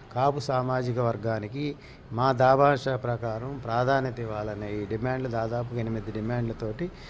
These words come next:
మేము మొదటి నుంచి ప్రయాణం చేస్తున్నాం. వాటిని మళ్ళీ తెర మీదకి తేవటం జరిగింది. ఈ డిమాండ్లు ఈ ప్రభుత్వ-, ప్రభుత్వంలో ఉన్న అధినేతలకు కానీ వివిధ రాజకీయ పక్షాల దృష్టికి పంపటం జరిగింది.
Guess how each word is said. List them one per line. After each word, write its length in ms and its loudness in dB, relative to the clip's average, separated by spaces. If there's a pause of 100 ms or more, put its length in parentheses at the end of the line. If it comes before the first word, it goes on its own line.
(260)
మేము 180 2
మొదటి 380 2
నుంచి 220 0
ప్రయాణం 460 -2
చేస్తున్నాం. 400 -6
వాటిని 280 -4
మళ్ళీ 240 -4
తెర 220 0
మీదకి 440 -4 (100)
తేవటం 380 -2
జరిగింది. 420 -10 (440)
ఈ 140 2
డిమాండ్లు 640 2 (500)
ఈ 140 4 (720)
ప్రభుత్వ-, 680 6
ప్రభుత్వంలో 500 0
ఉన్న 140 -2
అధినేతలకు 540 -2
కానీ 280 -6
వివిధ 200 -4
రాజకీయ 420 -4
పక్షాల 400 -4
దృష్టికి 300 -4
పంపటం 420 0
జరిగింది. 480 -6